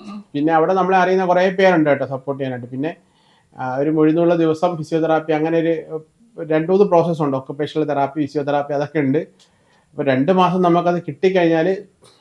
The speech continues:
ആ, ബെറ്റർ ആയിട്ട് ലിജി നടക്കാൻ പറ്റും എന്നുള്ളതാണ് ഞാനും മനസ്സിലാക്കുന്നത്. ഇത്രയും ഇമ്പ്രൂവ്മെന്റും കാര്യം ലിജിക്ക് ഉണ്ടായതുണ്ട്. അതുകൊണ്ട് എങ്ങനെയും അവിടെ പോവുക എന്നുള്ളതാണ് ഞങ്ങളുടെ പ്ലാൻ.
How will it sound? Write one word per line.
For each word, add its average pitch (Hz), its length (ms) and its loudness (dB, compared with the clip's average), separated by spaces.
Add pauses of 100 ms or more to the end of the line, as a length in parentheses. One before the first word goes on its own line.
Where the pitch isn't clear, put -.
(120)
ആ, 143 80 -4
ബെറ്റർ 139 300 0
ആയിട്ട് 165 260 2
ലിജി 147 280 0
നടക്കാൻ 143 520 0
പറ്റും 151 220 -2
എന്നുള്ളതാണ് 143 360 0
ഞാനും 139 360 -2
മനസ്സിലാക്കുന്നത്. 123 680 -6
ഇത്രയും 143 400 -4
ഇമ്പ്രൂവ്മെന്റും 147 500 -2
കാര്യം 143 180 0
ലിജിക്ക് 139 320 -4
ഉണ്ടായതുണ്ട്. 131 480 -2 (880)
അതുകൊണ്ട് 143 280 -2
എങ്ങനെയും 160 540 0
അവിടെ 151 220 -2
പോവുക 156 400 4
എന്നുള്ളതാണ് 165 380 4
ഞങ്ങളുടെ 165 280 2
പ്ലാൻ. 139 160 0